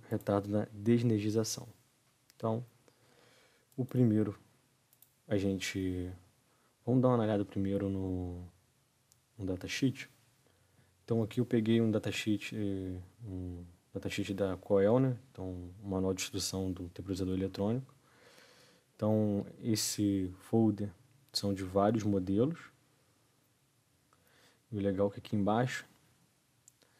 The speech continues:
a gente tem a, o item dois, né, do manual, o funcionamento. E em frente do,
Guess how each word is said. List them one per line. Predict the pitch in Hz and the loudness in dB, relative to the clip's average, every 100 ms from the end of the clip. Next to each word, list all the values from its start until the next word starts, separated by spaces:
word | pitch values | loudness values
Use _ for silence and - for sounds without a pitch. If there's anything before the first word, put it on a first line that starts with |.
| _ | _
a | - | -8
gente | 98 - | -8 -4
tem | 101 101 98 95 - - _ - - | -2 0 0 -4 -8 -16 _ -20 -12
a, | 123 92 90 90 92 104 107 - _ _ _ _ _ - | -8 -4 -4 -6 -10 -14 -18 -20 _ _ _ _ _ -6
o | |
item | 98 98 95 | -2 0 2
dois, | 104 127 | 4 4
né, | 123 120 120 | 4 -2 -4
do | |
manual, | 95 92 95 104 135 - - - _ | -6 -2 0 -2 -4 -12 -20 -20 _
o | - | -8
funcionamento. | 113 - 113 - 110 107 104 117 135 - _ _ - - _ _ | -4 0 0 0 2 2 2 0 -4 -14 _ _ -20 -20 _ _
E | 131 | 2
em | 131 | 2
frente | - 113 113 - | 4 4 4 0
do, | 101 104 101 95 92 92 | -6 -4 -2 -2 -4 -6